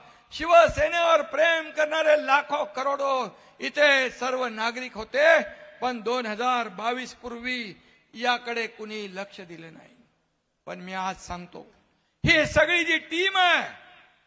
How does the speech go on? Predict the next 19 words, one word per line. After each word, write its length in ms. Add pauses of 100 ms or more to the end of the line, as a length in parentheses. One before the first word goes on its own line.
आणि 140
म्हणून 400
शिवसेनेला 760
इथं 300
बॅकफुटवर 580
जावं 320
लागलं, 680 (360)
पण 200
आता 540 (300)
नरेंद्र 420
भोंडेकर, 800 (380)
करोटे, 840 (340)
इथे 220
आपले 760 (1600)
चंद्रिका 440
पुरे, 600 (380)
ही 160
सगळी 340
टीम 500